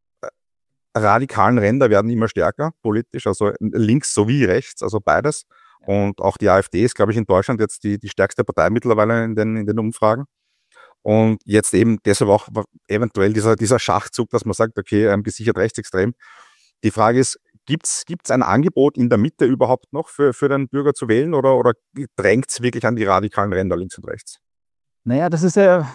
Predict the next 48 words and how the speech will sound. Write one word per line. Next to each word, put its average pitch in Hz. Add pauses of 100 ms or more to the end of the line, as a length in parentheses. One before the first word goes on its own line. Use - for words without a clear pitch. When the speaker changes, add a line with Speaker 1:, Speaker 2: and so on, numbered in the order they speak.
Speaker 2:
die 147
Frage, 147
Herr 156
Zörer, 135
weil 131
wenn 156
man 170
das 156
jetzt 151
mal 147
aus 135 (240)
wahlpolitischer 151
Sicht -
sich 131
anschaut, 160
dann 123 (160)
muss 156
man 151
ja 139
festhalten, 160 (360)
die 143
meisten 143
Stimmen 180
kann 156
man 143
dort 143 (140)
abkassieren, 160
wo 139
die 135
Mitte 175 (100)
allokiert 151
ist. - (280)
Das 123
ist 165
also 139
ein 131
Fakt. - (160)
Das 127
war 147
schon 160
immer 190
so. 175 (360)
Dort, 156 (140)
wo 170
die 147
politische 151
Mitte 214
ist, 185